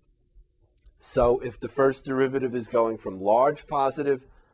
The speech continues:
to small positive, then what is the first derivative doing? If you go from a large number, large positive number, to a small positive number, you're what?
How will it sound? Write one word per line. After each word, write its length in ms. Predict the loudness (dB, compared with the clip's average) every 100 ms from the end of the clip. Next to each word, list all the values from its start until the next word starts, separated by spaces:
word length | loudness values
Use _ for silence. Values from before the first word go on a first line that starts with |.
| _
to 80 | -16
small 480 | -14 -8 0 2 2
positive, 760 | 0 -2 -4 -6 -8 -8 -8 _ _ _ _ -4
then 200 | -4 -4 0
what 300 | 0 0 -4
is 280 | -6 -6 -6
the 80 | -10
first 480 | -6 -4 -4 -10
derivative 640 | -10 -6 -6 -8 -10 -10 -6
doing? 460 | -4 -4 -8 -18 -20 _ _ _ -14
If 100 | -10
you 100 | -4
go 160 | -2
from 220 | -2 -2 -4
a 60 |
large 720 | -2 2 4 4 2 -2 -10 -12 -14 -14 _ _ _ _ _ _ -4
number, 520 | 0 0 2 0 0
large 340 | 0 2 2 2
positive 420 | 0 0 -4 -4
number, 380 | -4 -2 -4 -6 _ _ -4
to 120 | -2
a 40 |
small 460 | -2 -4 2 2 2
positive 580 | 0 -2 -2 -6 -12 -12
number, 480 | -14 -8 -4 -4 -4 _ _ _ _ _ _
you're 160 | -6 -4
what? 360 | -2 -2 -4